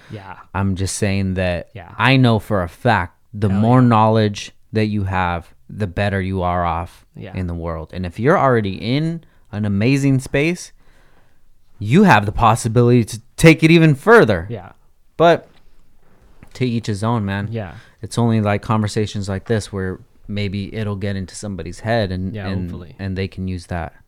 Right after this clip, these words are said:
Speaker 1: Yeah, I, I,
Speaker 2: towards
Speaker 1: I
Speaker 2: their life.
Speaker 1: Yeah, man, it's just, that's why I love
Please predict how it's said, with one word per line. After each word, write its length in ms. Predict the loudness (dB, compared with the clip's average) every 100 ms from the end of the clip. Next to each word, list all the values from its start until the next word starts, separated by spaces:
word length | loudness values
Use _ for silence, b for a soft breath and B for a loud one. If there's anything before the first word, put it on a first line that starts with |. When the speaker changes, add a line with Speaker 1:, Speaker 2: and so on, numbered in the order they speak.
| _
Speaker 1:
Yeah, 160 | -14 -12
I, 100 | -14 -16 -16
I, 200 | -16 -18 _ _ -6
Speaker 2:
towards 300 | -4 -2 -2
Speaker 1:
I 20 |
Speaker 2:
their 140 | -2 -2
life. 400 | -4 -6 -12 -20 b b b b b b b _ -20 -20 _
Speaker 1:
Yeah, 320 | -2 2 4 4
man, 340 | 4 2 0
it's 260 | -2 -6 -2
just, 320 | 0 0 -8 _ _ _ -20 -16
that's 320 | -2 2 2
why 220 | 4 6 6
I 20 |
love 460 | 4 2 0 -6